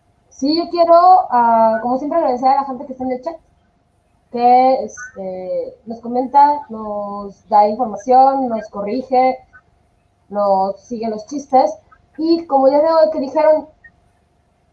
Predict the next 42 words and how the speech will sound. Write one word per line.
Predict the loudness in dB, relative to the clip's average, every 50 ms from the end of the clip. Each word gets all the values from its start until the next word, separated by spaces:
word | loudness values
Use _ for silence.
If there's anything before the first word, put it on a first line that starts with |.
| _ _ _ _ -14
yo | -10 -6
también | -6 -6 -4 -4
quiero | -4 -2 -2 -2 -2
participar. | -2 -4 -6 -10 -4 0 2 2 2 0 -4 _ _ _ _ _ _ _ _ _ _ _ _ _ _ _ _ _ _ _
O | -4
sea, | -2 0
como | 0 2 2 0 0
lo | -2 -2
hemos | -6 -6
dicho | -8 -12 -14 -14 -14 -10
siempre, | -8 -8 -6 -4 -2 -2
Egan | -2 -2 -2 -4
y | -4
yo, | -2 0 2 2 2 0 -4 -8
eh, | -8 -6 -6 -6 -6 -4
el | -4 -6
espacio | -6 -6 -6 -8 -8 -8 -8
está | -6 -4
abierto. | -2 -2 -2 -2 -2 -2 -4 -4 -4 -6 -12 _ _ _ _ _ _ _ _ _ _ _ _ _ _ _
Siempre, | _ -2 0 0 0 0 0 -2 -2 -2 -4
siempre | -4 -6 -6 -4 -2 -2 0 0 0 -2
es | -2 -6 -10 _
muy | -10 -8 -8 -6
agradable | -6 -4 -4 -2 -2 -2 -2 -2 -4
tener | -6 -6 -6 -4 -4 -4 -4 -6 -10 -18 _ _ _ _ _ _
gente | -6 -6 -6 -6 -8 -12 -8
que | -4 0 0
hable | 2 2 2 0 0
de | 0 0
la | -2 -2 -2
tribu | -4 -10 -12 -12
que | -12 -10 -10
le | -10 -10
gusta | -10 -10 -12 -4 2 2 2 2 2
o | -2 -4
que | -2 -2
no | -2 0 0
le | 0 -2
gusta, | -2 -4 -8 -8 -8 -6
pero | -4 -4 -4 -4
que | -6 -8
diga, | -4 0 2 4 4 2 0